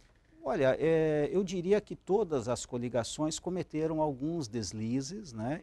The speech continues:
e, e receberam a sanção que a lei estabelece, uma perda de tempo, um direito de resposta, né, mas isso é, é normal, assim, de uma forma geral, eu, eu penso que o processo transcorreu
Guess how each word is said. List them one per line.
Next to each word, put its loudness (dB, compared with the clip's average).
e, -4
e -6
receberam 2
a 4
sanção -2
que -6
a 0
lei 0
estabelece, -4
uma -4
perda -4
de -10
tempo, -4
um -2
direito -2
de -6
resposta, -4
né, -8
mas -4
isso -2
é, 4
é 2
normal, 4
assim, -4
de -4
uma 0
forma 0
geral, -4
eu, -6
eu -2
penso -8
que -20
o -20
processo -10
transcorreu -6